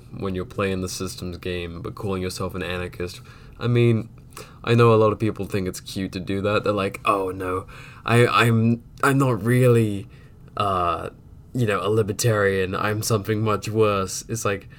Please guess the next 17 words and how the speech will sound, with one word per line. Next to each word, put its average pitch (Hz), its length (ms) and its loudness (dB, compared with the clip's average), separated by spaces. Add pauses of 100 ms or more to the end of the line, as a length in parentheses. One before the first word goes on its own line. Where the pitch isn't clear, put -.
(680)
yeah, 107 280 2
politician. 107 880 -2 (260)
<laughs> - 240 -20
People 156 200 0
just 175 180 -2
don't 151 180 0
choose 151 200 -4
consistency. 101 760 -6 (180)
It's, - 500 -6
it's 101 140 -4
strange. 90 440 -4 (1040)
Well, 143 220 8
I 104 80 6
say 90 220 -2
it's - 160 -6
strange. 80 500 -10
It's - 320 -6